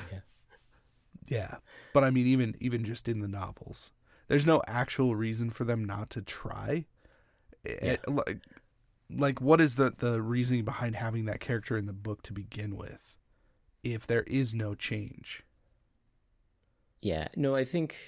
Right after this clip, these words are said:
Speaker 1: I think it is otherwise, like, that one, I think, is one of the better written characters in that series,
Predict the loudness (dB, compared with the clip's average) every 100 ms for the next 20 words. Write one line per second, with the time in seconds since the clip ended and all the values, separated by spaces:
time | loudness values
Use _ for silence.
0 | -20 _ _ -6 -4 -2 0 2 2 0
1 | 0 2 2 4 4 2 2 0 0 0
2 | 0 0 -2 -2 -2 -2 -6 -8 -4 -2
3 | -2 -2 -4 -6 -4 -2 0 0 0 0
4 | -2 0 2 2 0 0 0 -4 -10 -4
5 | -2 -2 -2 0 2 2 0 -4